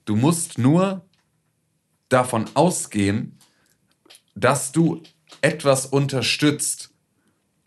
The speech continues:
Und zwar aus der Bereitschaft, nicht, äh, nicht aus dem Haben wollen zwingend, sondern darin, dass du die Idee gut genug findest, dass du, dass sie Realität wird. Wenn du in diesen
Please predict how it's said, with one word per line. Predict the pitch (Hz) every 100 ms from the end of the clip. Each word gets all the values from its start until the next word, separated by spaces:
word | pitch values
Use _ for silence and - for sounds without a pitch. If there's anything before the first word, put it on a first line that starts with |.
| _
Und | 120 120
zwar | - 123 120 110
aus | 117 117
der | - 110
Bereitschaft, | 107 104 117 139 - 135 135
nicht, | 156 180 - - _
äh, | 117 113 - _
nicht | 131 139 -
aus | 127
dem | 123 101 - -
Haben | - 120 143 123 117 110 95
wollen | 104 104 92 82 -
zwingend, | - - 110 113 160 202 - _ _ _
sondern | - 110 101 104 104 - -
darin, | 113 127
dass | 117
du | 131
die | 117 107
Idee | 107 135
gut | 127 113 151 165
genug | - 139
findest, | 143 131 120
dass | 110
du, |
dass | 110 - 117
sie | -
Realität | 110 113 107 110 127 123 -
wird. | 92 78 - _ - -
Wenn | 101
du | 104
in | 101 98 95
diesen | 160 208 180 185 175